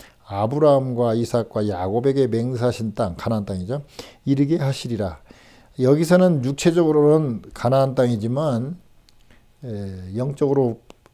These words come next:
해석한다면 약속의 땅, 즉 천국이죠. 요셉이 또 이스라엘 자손에게 맹세시켜 이르기를, "하나님이 정녕 너희를 권고하시리니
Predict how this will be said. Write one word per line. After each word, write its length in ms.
해석한다면 640
약속의 460
땅, 260
즉 180
천국이죠. 680
요셉이 360
또 100
이스라엘 360
자손에게 460
맹세시켜 540
이르기를, 500
"하나님이 480
정녕 380
너희를 280
권고하시리니 920